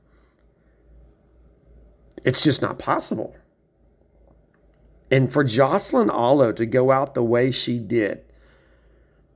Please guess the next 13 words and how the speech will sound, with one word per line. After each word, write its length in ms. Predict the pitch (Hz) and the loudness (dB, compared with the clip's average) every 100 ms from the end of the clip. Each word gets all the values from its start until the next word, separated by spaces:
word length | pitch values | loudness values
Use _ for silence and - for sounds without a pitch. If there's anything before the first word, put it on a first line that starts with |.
| _ _ _ _ _ _ _ | _ _ _ _ _ _ _
may-, 280 | - 156 233 | 2 4 2
maybe 320 | 175 185 214 247 | 2 2 2 0
we 160 | 196 | -2
can 220 | - 156 | -2 -2
debate, 420 | 131 117 123 117 - - | -2 -2 -2 -2 -10 -4
honestly, 360 | 143 156 - 110 | 0 2 0 -2
maybe 260 | 117 175 | 0 0
we 160 | 220 202 | 0 -2
can 180 | 180 175 | 0 0
debate 640 | 131 107 127 120 113 - - | -2 0 0 0 -2 -10 -12
where 360 | 123 135 135 135 | -2 4 4 4
this 360 | 127 135 - | 2 0 -2
team, 640 | - - 139 131 120 110 | -4 -2 0 2 0 -4